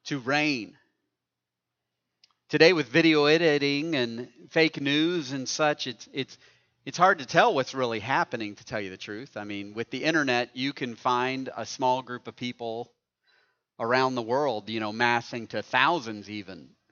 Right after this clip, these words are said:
that agree with a certain viewpoint and that are teaching a certain idea. It's comforting to have, though, the timeless truth of Scripture to run everything through,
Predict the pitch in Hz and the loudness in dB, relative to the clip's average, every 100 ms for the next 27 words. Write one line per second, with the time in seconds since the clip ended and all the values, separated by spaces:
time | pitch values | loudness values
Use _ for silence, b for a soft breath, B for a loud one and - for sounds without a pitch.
0 | _ _ _ _ _ _ 113 120 117 107 | _ _ _ _ _ _ -4 -2 -2 -4
1 | _ _ - 120 120 131 139 127 110 113 | _ _ -10 -10 -4 -2 0 -2 -4 -6
2 | 107 - - - 113 - 135 - 107 110 | -6 -10 -20 -8 -8 -4 -6 -6 -12 -8
3 | 139 - 113 113 165 _ _ _ _ _ | -8 -6 -8 -6 -8 _ _ _ _ _
4 | _ _ _ _ _ 110 113 120 120 117 | _ _ _ _ _ -6 -2 0 0 -2
5 | 113 - 165 160 151 135 120 110 - 139 | -4 -6 -6 -4 -4 -4 -4 -6 -6 -6
6 | 117 110 107 - 127 131 131 151 117 110 | -8 -16 -18 -4 -2 0 0 2 2 -2
7 | - 202 220 190 160 139 127 135 165 160 | 0 2 2 0 -2 -4 -6 4 6 6
8 | 123 117 107 101 110 - 165 165 143 123 | 2 -6 -6 -6 -10 0 2 2 -2 -8
9 | - - 180 147 104 - _ _ b b | -10 -10 -6 -8 -10 -20 _ _ b b
10 | b b b - 123 - 165 156 - 98 | b b b -6 -6 -4 -4 -4 -6 -14
11 | _ _ _ _ _ _ _ _ _ _ | _ _ _ _ _ _ _ _ _ _
12 | 143 131 151 139 - 156 147 135 143 131 | -2 2 2 2 2 2 2 -4 -2 -2
13 | 123 113 - 139 123 95 | -2 -8 -8 -4 -4 -6